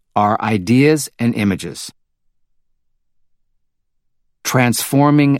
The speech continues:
ideas. Ideas are very general models of our assumptions about reality. They are ways of thinking about and interpreting things. They are so pervasive and essential to how we think about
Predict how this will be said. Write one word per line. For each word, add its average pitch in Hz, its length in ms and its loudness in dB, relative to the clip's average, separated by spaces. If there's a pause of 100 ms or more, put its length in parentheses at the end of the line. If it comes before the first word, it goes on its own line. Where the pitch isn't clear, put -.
ideas. 90 680 -4 (1200)
Ideas 175 360 4
are 190 60 6
very 165 280 4
general 143 400 2
models 113 540 0
of 113 160 -8
our 107 340 0
assumptions 117 800 -2
about 101 300 -4
reality. 95 580 -6 (640)
They 127 120 0
are 120 100 4
ways 127 320 2
of 117 100 -4
thinking 135 400 0
about 113 380 2
and 107 100 0
interpreting 104 540 -4
things. - 540 -14 (720)
They 139 120 4
are 143 80 4
so 190 240 2
pervasive 156 720 2
and 123 160 0
essential 120 720 -2
to - 120 -10
how 98 280 0
we 87 160 -4
think 190 320 0
about 80 400 -4